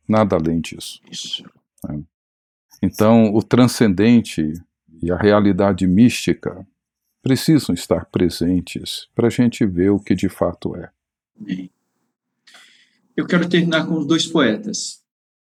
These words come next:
Speaker 2: Um, T S Eliot, de fala inglesa, e outro, Adélia.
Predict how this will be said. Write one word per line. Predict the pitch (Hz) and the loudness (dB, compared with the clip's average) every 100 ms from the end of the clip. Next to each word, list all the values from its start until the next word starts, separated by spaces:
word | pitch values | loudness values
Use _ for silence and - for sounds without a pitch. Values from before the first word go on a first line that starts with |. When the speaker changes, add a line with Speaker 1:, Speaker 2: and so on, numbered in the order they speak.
| _ _ _ _ | _ _ _ _
Speaker 2:
Um, | 160 175 | 2 4
T | 175 156 | 4 2
S | 143 - | 2 2
Eliot, | 147 160 185 190 - - _ | 2 2 0 -4 -8 -16 _
de | - | -12
fala | - 139 131 | -4 -2 2
inglesa, | 127 127 151 160 156 | 2 4 4 2 0
e | 156 127 | 0 0
outro, | 127 131 | 0 0
Adélia. | 135 113 113 110 107 - | 0 0 2 2 0 -4